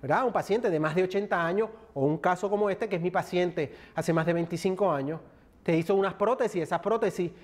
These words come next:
se hicieron en, en dientes que estaban afectados por enfermedad periodontal y con el tiempo lo han resistido bastante bien. Ponga el último casito, señor director. Muchas gracias, ¿verdad?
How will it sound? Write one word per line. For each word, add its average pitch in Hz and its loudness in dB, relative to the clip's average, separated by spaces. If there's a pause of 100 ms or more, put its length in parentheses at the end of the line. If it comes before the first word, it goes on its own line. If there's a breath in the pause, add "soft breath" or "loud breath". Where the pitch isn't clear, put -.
(380 loud breath)
se - 0
hicieron 208 2
en, 190 -6
en 156 -4
dientes 196 2
que 190 -6
estaban 170 -2
afectados 208 0 (260 loud breath)
por 165 2
enfermedad 160 4
periodontal 202 0 (140)
y 156 -8
con 160 0
el 139 -2
tiempo 254 2
lo 160 0
han 135 -6
resistido 180 -2
bastante 139 -4
bien. 120 -2
Ponga 151 0
el 196 4
último 220 -2
casito, 185 -4
señor 135 -6
director. 127 -4
Muchas 180 0
gracias, 143 -2 (220 loud breath)
¿verdad? 220 2